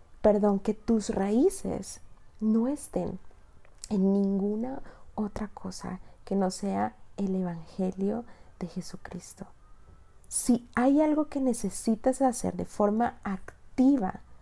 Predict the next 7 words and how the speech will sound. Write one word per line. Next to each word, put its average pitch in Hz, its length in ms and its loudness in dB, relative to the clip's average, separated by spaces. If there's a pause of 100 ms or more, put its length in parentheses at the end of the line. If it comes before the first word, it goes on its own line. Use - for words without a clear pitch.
(680)
es 202 240 4
vivir 240 960 6
arraigada 185 960 0
en 185 220 -4
la 165 100 -8
fe. - 260 -8 (2000)
Conocer 220 800 4